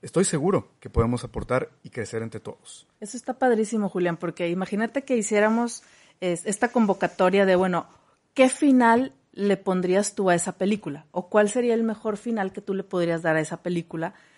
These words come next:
Speaker 2: Que Selene ya nos compartió, nos dio así como que brevemente detalles de lo que sucede en esa película, pero el final todavía no se escribe.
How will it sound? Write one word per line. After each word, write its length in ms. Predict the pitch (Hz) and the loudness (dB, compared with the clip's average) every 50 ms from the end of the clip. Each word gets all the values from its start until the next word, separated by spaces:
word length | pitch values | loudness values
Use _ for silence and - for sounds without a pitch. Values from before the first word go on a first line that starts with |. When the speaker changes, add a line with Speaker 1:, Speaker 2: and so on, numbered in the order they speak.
| _ _ | _ _
Speaker 2:
Que 140 | - 175 170 | -6 -4 -4
Selene 360 | - 190 175 170 165 170 175 | -2 0 0 0 0 0 0
ya 120 | 175 170 | 0 0
nos 160 | 175 175 170 - | 0 -2 -4 -6
compartió, 720 | - 196 180 - 180 175 175 - 208 202 190 185 196 190 - _ _ - | -8 -6 -2 -2 -2 -2 -2 0 0 2 2 2 0 -4 -12 _ _ -12
nos 300 | 180 175 170 170 170 160 | -8 -8 -8 -8 -6 -4
dio 160 | 185 175 170 | -2 0 0
así 160 | 165 - - | 0 -2 -6
como 240 | - 180 180 - - | -8 -8 -8 -8 -6
que 220 | - 180 170 170 | -4 -2 0 0
brevemente 720 | 165 165 165 185 190 185 185 190 190 190 185 185 175 - 190 | -2 -2 0 2 4 4 6 4 4 2 2 0 0 2 2
detalles 720 | 185 175 180 - 190 180 180 180 180 180 175 175 175 175 | 2 2 2 4 4 4 4 4 4 2 2 0 -2 -4
de 80 | 170 175 | -4 -4
lo 160 | 165 160 - | -4 -4 -6
que 100 | - 165 | -8 -10
sucede 420 | - - 180 - - 190 185 190 196 | -6 -4 -2 2 2 4 4 4 2
en 80 | 190 | 0
esa 160 | 185 175 202 185 | -2 -4 -6 -6
película, 560 | - 202 196 190 185 190 202 190 196 208 - _ _ _ _ _ _ _ _ _ _ | -4 -2 -2 -2 -2 -4 -4 -4 -4 -4 -6 _ _ _ _ _ _ _ _ _ _
pero 640 | - 180 175 160 165 160 156 156 156 151 147 - _ _ _ _ - | 2 2 4 4 2 2 0 0 -2 -2 -4 -8 _ _ _ _ -8
el 140 | - 170 170 | -6 -6 -6
final 280 | - 185 180 170 180 190 | -4 -6 -6 -6 -4 -2
todavía 260 | 254 233 202 185 170 | -2 -2 0 -2 -4
no 140 | 170 170 160 | -6 -8 -12
se 120 | - 165 | -14 -16
escribe. 460 | 147 - - - 185 190 165 156 151 | -20 -16 -10 -8 -6 -6 -6 -8 -12